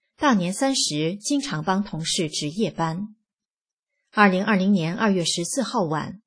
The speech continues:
吴梦华外出发放真相资料时，遭西城区德胜派出所绑架并抄家。吴梦华在被派出所人员非法扣押三十多个小时后，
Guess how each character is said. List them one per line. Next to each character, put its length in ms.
吴 120
梦 160
华 280
外 180
出 220
发 180
放 220
真 160
相 180
资 160
料 180
时， 480
遭 220
西 220
城 200
区 220
德 220
胜 160
派 180
出 140
所 240
绑 220
架 280
并 220
抄 260
家。 440
吴 160
梦 180
华 280
在 180
被 160
派 180
出 160
所 180
人 220
员 280
非 180
法 180
扣 220
押 220
三 200
十 160
多 140
个 140
小 180
时 240
后， 460